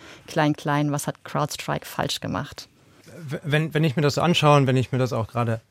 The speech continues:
Speaker 2: anhöre, dann denke ich mal, also Microsoft ist in vielen Bereichen too big to fail geworden. Ja, also das Begriff, damit meine ich nicht, wir müssen das jetzt irgendwie retten, wenn die in, äh, finanzielle Schwierigkeiten geraten. Aber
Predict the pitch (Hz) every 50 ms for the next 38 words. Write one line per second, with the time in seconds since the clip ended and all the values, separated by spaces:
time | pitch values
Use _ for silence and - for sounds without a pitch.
0 | _ - - - - - _ - - 160 180 196 180 131 135 143 143 147 131 135
1 | 143 147 160 151 - - - - - 139 131 127 139 147 147 135 - - 143 139
2 | 135 139 151 - - - _ - 147 123 117 117 - - 131 139 - - 120 123
3 | 139 120 - 139 120 - 123 117 113 - - 135 135 123 127 - 117 120 127 117
4 | - 127 123 123 120 - _ - - 127 110 131 123 - - - 127 120 - -
5 | 113 107 98 107 135 - 107 98 107 101 104 107 113 110 117 151 156 147 120 123
6 | 117 127 117 131 - - 135 123 127 127 170 - - _ _ _ - _ - 127
7 | 127 127 123 123 123 127 120 - - 151 156 - - - 120 117 120 113 - 123
8 | 113 107 117 - 117 110 107 117 110 123 - - 117 110 110 110 107 113 110 110
9 | 107 110 113 - 107 107 104 - - 113 110 - 113 113 107 107 - - - -
10 | 190 208 202 - - - 120 113 - - 120 107 113 117 - - 113 82 135 190
11 | 175 131 135 143